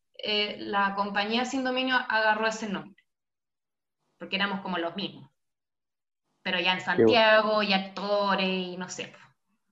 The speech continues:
Speaker 1: No
Speaker 2: ¿Y cómo fue
Speaker 1: podíamos
Speaker 2: tu
Speaker 1: seguir
Speaker 2: venida a
Speaker 1: siendo
Speaker 2: Santiago?
Speaker 1: atontas y a locas.
Speaker 2: Eh, pues, ¿y cómo, <laughs> ¿y cómo fue la venida a Santiago? ¿Cómo fue ese, ese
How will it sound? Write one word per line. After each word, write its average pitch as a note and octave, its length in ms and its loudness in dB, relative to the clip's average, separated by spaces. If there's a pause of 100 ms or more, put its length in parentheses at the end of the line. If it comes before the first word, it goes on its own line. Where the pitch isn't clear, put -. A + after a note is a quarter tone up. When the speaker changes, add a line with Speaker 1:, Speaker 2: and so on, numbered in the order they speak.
(400)
Speaker 1:
No F#3 120 0
Speaker 2:
¿Y - 40 6
cómo G3+ 200 8
fue A3 120 6
Speaker 1:
podíamos A3 40 2
Speaker 2:
tu G#3+ 60 2
Speaker 1:
seguir - 20 4
Speaker 2:
venida G3 300 8
a - 20 4
Speaker 1:
siendo - 0 -
Speaker 2:
Santiago? A3 720 4
Speaker 1:
atontas - 20 2
y A3+ 60 2
a A3 60 4
locas. - 500 -4 (920)
Speaker 2:
Eh, C#3+ 200 0
pues, C3+ 140 0 (160)
¿y G3+ 80 -4
cómo, - 160 0 (760)
<laughs> G3+ 760 0
¿y E3 80 -2
cómo G#3 200 6
fue A3 120 2
la G#3+ 60 4
venida G3+ 260 4
a - 40 0
Santiago? F#3+ 560 2
¿Cómo F#3+ 180 -2
fue F#3+ 100 -2
ese, E3+ 240 -8 (120)
ese D3+ 380 -6